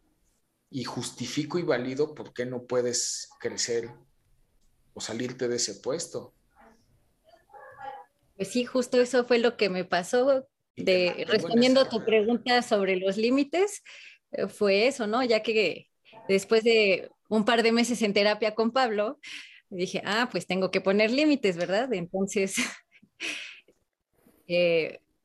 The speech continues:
Speaker 2: mi jefe había renunciado, él y yo habíamos acordado que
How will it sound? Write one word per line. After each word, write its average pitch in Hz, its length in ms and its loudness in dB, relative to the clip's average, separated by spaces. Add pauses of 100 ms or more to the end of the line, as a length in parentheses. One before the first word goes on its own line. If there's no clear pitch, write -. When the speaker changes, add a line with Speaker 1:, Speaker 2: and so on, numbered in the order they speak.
(200)
Speaker 2:
mi 202 200 2
jefe 226 640 2 (160)
había 190 300 2
renunciado, 233 840 -2 (1700)
él 202 180 2
y 208 60 2
yo 208 120 4
habíamos 202 640 0
acordado 196 680 0
que 160 420 -2